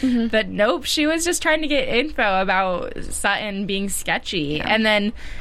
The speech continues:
Speaker 2: the parents were questioning, like, "Why were you even at her house?" And then they, they just had lies ready, like, "Oh, I was looking for Mads. Oh, I was doing this," because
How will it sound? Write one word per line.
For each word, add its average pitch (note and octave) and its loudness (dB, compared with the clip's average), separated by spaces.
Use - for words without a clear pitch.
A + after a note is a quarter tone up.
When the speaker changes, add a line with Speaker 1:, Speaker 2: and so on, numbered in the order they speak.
Speaker 2:
the G3 2
parents G3 0
were G3+ 0
questioning, E3+ -2
like, D3+ -2
"Why F3 2
were F#3 -2
you F3+ 0
even E3+ -2
at C#3+ -2
her C#3 -4
house?" F#3+ -2
And A3+ 2
then G#3 2
they, G3 2
they A3+ 0
just B3 -2
had F3 -2
lies D#3+ -2
ready, E3+ -2
like, E3 -2
"Oh, D#4 2
I C4+ 4
was A#3+ 0
looking B3 -2
for B3 0
Mads. F#3 0
Oh, B3+ 0
I G3+ -2
was G#3 -6
doing G3+ -2
this," G#3 -2
because F#3+ -2